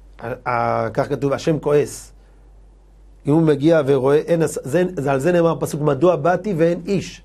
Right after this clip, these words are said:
אין עשרה אנשים שיכולים להגיד את, איתם, "אמן יש מרבה". הגמרא ממשיכה עוד על ה-, על הפסוק הבא, שכתוב, אה,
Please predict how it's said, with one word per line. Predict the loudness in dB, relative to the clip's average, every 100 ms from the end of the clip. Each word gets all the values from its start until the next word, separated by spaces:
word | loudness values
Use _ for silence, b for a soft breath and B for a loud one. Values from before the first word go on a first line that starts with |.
| -6
אין | -2
עשרה | -2 0 0 0
אנשים | -2 -4 -4 -4 -8 B B B B
שיכולים | -4 0 2 2
להגיד | 0 0
את, | -4 -6
איתם, | -8 -4 -4
"אמן | 0 0 0
יש | -2 -4
מרבה". | -4 -2 -4 -6 -12 -20 -20 -20 -20 -20 -20 -20 B B B B
הגמרא | -6 0 0 0 -2
ממשיכה | -6 -4 -2 -2 0
עוד | 0 0 -4 -16 -20 b b b
על | -2 0
ה-, | 2 2 2 0 -2 -12 b b b -16
על | -10 -4
הפסוק | -2 -2 -4 -4 -2
הבא, | 2 2 2 0 -8 -20 -20 -20 -20 b b -16
שכתוב, | -10 -8 0 2 2 0 -8 -20 -20 b b b b -10
אה, | 0 2 4 4 4 4